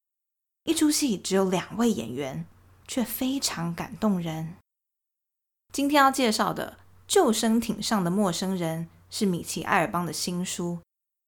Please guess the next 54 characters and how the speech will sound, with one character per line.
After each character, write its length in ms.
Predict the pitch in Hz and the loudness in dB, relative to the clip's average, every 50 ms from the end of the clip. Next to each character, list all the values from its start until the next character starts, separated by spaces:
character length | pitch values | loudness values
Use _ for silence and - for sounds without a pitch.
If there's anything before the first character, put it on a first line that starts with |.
| _ _ _ _ _ | _ _ _ _ _
我 80 | _ 202 | _ -2
在 100 | - 285 | 0 0
书 180 | 294 302 302 294 | 0 0 0 0
店 160 | 311 277 262 | 0 0 -2
看 240 | 254 - 294 254 240 | 0 0 0 4 4
到， 180 | 254 214 - | 4 2 2
真 240 | - - - 330 349 | 0 -4 -2 0 2
的 100 | 311 277 | 2 2
是 120 | 285 285 | 2 0
直 460 | 233 220 - - - - 233 254 262 247 | -2 -4 -2 -2 0 0 2 0 0 0
接 220 | 311 339 320 311 311 294 | 4 6 6 8 8 8
拿 200 | 262 208 - 185 | 6 4 4 6
了 100 | 233 240 | 4 4
就 140 | 226 247 240 | 6 4 2
走 280 | 208 - 196 170 151 | 2 2 0 0 2
哦， 160 | 170 175 175 180 - | 0 0 0 -2 -2
头 300 | - - 285 277 349 359 | 0 4 6 6 6 6
也 180 | 320 302 233 | 4 4 2
不 180 | - 247 294 277 | 2 0 0 0
回。 320 | 262 - 208 - - 202 226 277 233 180 - - - | 2 2 0 2 2 2 0 0 -2 -4 -6 -12 -18
<laughs> 360 | - - - - - - - - | -18 -18 -16 -14 -14 -16 -14 0
这 120 | - 392 | 6 6
样 120 | 349 240 254 | 6 8 8
应 80 | 247 | 6
该 140 | 240 240 247 | 6 6 4
算 180 | 247 - 247 220 | 4 4 4 4
是 120 | 226 190 | 4 2
他 120 | 202 202 | 0 0
的 140 | 175 156 151 | 0 -2 -2
忠 320 | 147 - - 302 330 349 330 | -4 0 0 0 2 2 0
实 220 | - - 165 165 | 0 -2 -2 -2
书 240 | 165 - - 190 202 | -2 0 2 2 2
迷 240 | 202 185 151 - - | 2 2 0 -4 -6
了 100 | - - | -6 -6
吧？ 300 | - - - - - _ - - - - - - _ _ _ _ _ _ _ - - - | -6 -8 -10 -12 -14 _ -20 -20 -20 -20 -20 -20 _ _ _ _ _ _ _ -20 -10 -8
不 100 | 196 202 | -6 0
过 260 | 240 262 247 214 196 | 4 6 6 6 6
因 140 | - 226 254 | 4 2 2
为 80 | 262 | 2
是 140 | 233 - 240 | 2 0 -2
小 240 | 220 - - - - | -2 -2 -6 -6 -6
说， 400 | - - - 190 185 190 196 - - - _ _ _ | -6 -2 0 0 0 0 -2 -6 -12 -20 _ _ _
所 140 | - - 202 | -2 0 0
以 80 | 190 | 0
在 180 | 170 220 214 196 | 2 2 0 0
此 180 | - - - - | 0 -4 -6 -8
不 160 | - - 233 | -2 0 0
能 180 | 202 175 165 | 0 0 -2
透 260 | 165 - - - 202 175 | -6 -4 0 0 2 2
露 160 | 180 170 170 | 2 0 -2
太 180 | - - 170 | -4 -4 -6
多 180 | 156 - 151 160 | -6 -4 -6 -8
剧 280 | 160 - - 254 - - | -8 -6 -4 -4 -4 -2
情。 360 | - - - - - - | -4 -6 -6 -6 -8 -10